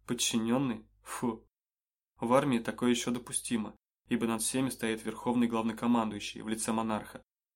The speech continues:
Но в собственном бизнесе? «Франц!» начал секундант, объявляя по всем правилам вызов, держа бесстрастное лицо. Попаданец спокойно выслушал, попивая кофе с чудесными бисквитами.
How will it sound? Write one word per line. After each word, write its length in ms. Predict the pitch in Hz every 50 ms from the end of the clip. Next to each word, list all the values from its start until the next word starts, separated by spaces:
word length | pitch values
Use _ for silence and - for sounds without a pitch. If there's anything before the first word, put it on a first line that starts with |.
| _ _ _ _ _
Но 160 | - 113 110
в 80 | 110 -
собственном 560 | - - 131 127 - - 123 120 117 113 110
бизнесе? 540 | 110 127 147 151 165 135 - - - - - - _ _ _ _ _ _ _ _ _ _ _ _ _ _ _ _ _
«Франц!» 580 | - - - - 139 147 160 165 165 165 - - - _ _ _ _ _ _ _ _ _
начал 280 | - 113 110 110 117 110
секундант, 640 | 110 - 120 - - 110 110 110 120 131 139 - - _ _ _ _ _ _ _ _ _
объявляя 460 | - 113 107 117 110 110 113 117 113
по 100 | 113 110
всем 300 | - - - 110 107 107
правилам 400 | - 123 120 123 123 120 120 120
вызов, 360 | 113 113 104 104 104 - - - _ _ _ _ _
держа 280 | - 117 104 107 120 120
бесстрастное 540 | 117 117 - - 120 113 107 - 113 113 113
лицо. 440 | 113 110 - - - 104 - - - _ _ _ _ _ _ _ _ _
Попаданец 560 | - 113 - 131 117 120 135 143 143 131 -
спокойно 460 | - - 107 107 - - 117 120 120
выслушал, 560 | 117 117 117 117 - - - - - 110 - _ _ _ _ _ _ -
попивая 420 | 95 - 117 113 113 113 110 107
кофе 360 | 107 - - 131 127 - 113
с 40 | 113
чудесными 500 | - - 113 110 113 110 110 - 113 110
бисквитами. 640 | 110 113 117 - - 117 110 110 - 107 104 - -